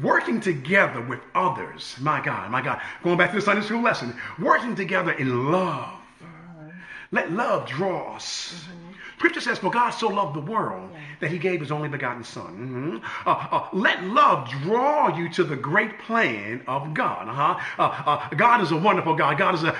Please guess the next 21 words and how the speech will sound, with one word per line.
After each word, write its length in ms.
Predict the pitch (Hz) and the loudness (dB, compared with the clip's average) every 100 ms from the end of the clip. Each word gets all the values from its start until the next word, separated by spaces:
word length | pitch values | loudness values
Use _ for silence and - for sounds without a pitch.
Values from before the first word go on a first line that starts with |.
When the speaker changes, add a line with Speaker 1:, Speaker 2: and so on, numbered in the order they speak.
| - | 2
Speaker 1:
the, 60 | 160 | 2
uh, 320 | - 156 131 | 2 2 2
the 100 | 156 | 2
Prince 300 | - 220 202 | 2 2 0
of 120 | 175 | -2
Peace, 280 | 240 180 165 | 0 -2 0
uh, 60 | 123 - 147 | -4 -2 0
uh, 40 | |
uh, 400 | 139 - - 139 | 0 0 2 2
our 200 | 143 139 | 2 0
chief 320 | - 294 262 - | 0 0 0 0
cornerstone, 580 | 294 214 156 214 147 - | 2 2 2 -2 -4 0
everlasting 680 | 277 220 208 330 320 247 220 | 0 0 2 0 0 -2 -2
to 180 | - - | 2 2
everlasting. 640 | 165 135 123 - 190 151 | 2 2 0 0 -4 0
God 340 | - 285 180 - | 4 6 6 2
is 680 | 156 185 120 104 117 - - - _ _ _ _ _ - | -2 -2 -2 -6 -10 -14 -18 -20 _ _ _ _ _ 0
and 160 | 185 165 | 0 2
will 120 | 175 | 0
always 360 | 185 165 151 | 0 0 0
be. 320 | 147 135 80 | 0 -2 -4